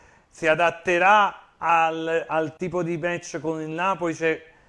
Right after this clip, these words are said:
eh, fare una partita più accorta e giocare di rimessa, oppure Italiano, come spesso ha dimostrato anche con l'Inter,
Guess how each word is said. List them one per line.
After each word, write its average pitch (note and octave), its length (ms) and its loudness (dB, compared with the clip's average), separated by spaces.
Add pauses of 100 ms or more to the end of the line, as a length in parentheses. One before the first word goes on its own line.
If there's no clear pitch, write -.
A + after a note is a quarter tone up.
(140)
eh, D3 220 -2
fare D3+ 160 2
una D#3 140 -4
partita D#3 340 -2
più E3+ 160 -2
accorta D#3+ 500 0
e D3+ 40 -2
giocare D3+ 340 -4
di D3+ 100 -6
rimessa, E3+ 520 -6
oppure E3+ 440 -2 (340)
Italiano, D#3 760 2
come C#3+ 240 -8
spesso D3+ 680 -4 (200)
ha C3 100 -10
dimostrato C#3 600 -4
anche C3+ 220 -6
con C#3+ 200 -6
l'Inter, C#3 760 -6